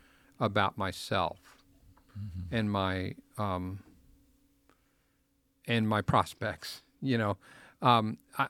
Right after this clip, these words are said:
Speaker 1: I was thinking about this very thing yesterday when you guys announced that at Lake Ridge we're having this, uh, or maybe you didn't announce it, but you were talking about it yesterday, that we're gonna do a series on Esther and Ruth.
Speaker 2: Mm-hmm.
Speaker 1: And, you know, one of the things that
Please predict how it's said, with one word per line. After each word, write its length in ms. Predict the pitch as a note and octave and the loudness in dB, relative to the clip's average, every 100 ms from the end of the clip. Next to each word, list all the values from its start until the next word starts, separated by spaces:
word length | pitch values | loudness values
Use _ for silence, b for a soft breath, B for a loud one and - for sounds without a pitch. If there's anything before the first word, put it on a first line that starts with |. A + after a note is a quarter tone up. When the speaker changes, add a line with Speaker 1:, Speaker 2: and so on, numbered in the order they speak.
| - | 0
Speaker 1:
I 160 | C#3+ | 2
was 240 | C3+ C3 - | 2 0 -2
thinking 240 | G#3 A3+ | -2 -2
about 220 | D#3 B2+ | 0 0
this 140 | C#3 A#2+ | 0 0
very 220 | C3 C3+ | 2 2
thing 240 | - C3 | 0 0
yesterday 440 | A#2+ A#2 - A#2+ G#2 | 0 -2 -2 -2 0
when 220 | A2+ G#2+ | -2 0
you 120 | A#2+ | 0
guys 400 | A#2+ A2+ G#2+ G#2 | 2 2 0 -2
announced 520 | A#2+ A2 G#2+ G#2+ - | -2 0 0 -4 -4
that 120 | A2+ G#2 | -2 -2
at 80 | A2 | -2
Lake 220 | A2 - | -4 -2
Ridge 180 | G#2+ G#2 | -4 -2
we're 140 | G#2+ | -2
having 260 | A2 G#2+ G#2 | -2 -2 -2
this, 260 | G2 - - b b b b b C4 C4+ | -4 -8 -16 b b b b b -12 0
uh, 160 | B2 A2+ | 2 4
or 200 | A#2+ A#2+ | 4 4
maybe 340 | C#3+ C#3 D#3 | 4 2 4
you 60 | C#3+ | 4
didn't 180 | C3+ A#2 | 4 4
announce 340 | A2+ A#2 A#2 | 2 0 -2
it, 80 | G#2+ | -6
but 80 | G#2 | -6
you 100 | A2+ | -4
were 100 | A2 | -4
talking 320 | - A#2+ A#2 | 0 -2 0
about 180 | G#2 G#2 | -2 -2
it 60 | G#2+ | -2
yesterday, 640 | G#2 - G#2+ G2+ G2+ G2 - b b b - | -6 -4 -4 -2 -2 -6 -12 b b b 2
that 140 | A2+ | 4
we're 120 | A#2+ | 4
gonna 180 | A2+ G#2+ | 4 4
do 140 | A2+ | 4
a 40 | G#2 | 2
series 360 | - A#2+ A2 | 2 0 2
on 180 | G#2+ G2+ | 0 -2
Esther 540 | A2 A2 - A2+ A2 G#2 | -2 -2 -4 -4 0 0
and 360 | G2 F#2 F#2+ | -2 -2 -2
Ruth. 460 | G#2 C3 F3+ - - _ F#2+ | 4 4 4 -2 -16 _ -2
Speaker 2:
Mm-hmm. 160 | F2 | 0
Speaker 1:
And, 80 | F2 D#2+ - - _ _ - - B B B D#3+ | 0 -4 -14 -20 _ _ -20 -20 B B B 4
you 60 | D3+ | 6
know, 60 | C#3+ | 8
one 100 | D#3 | 6
of 40 | |
the 60 | D3+ | 4
things 280 | D#3 C#3 - | 2 0 0
that 180 | A#2 | -2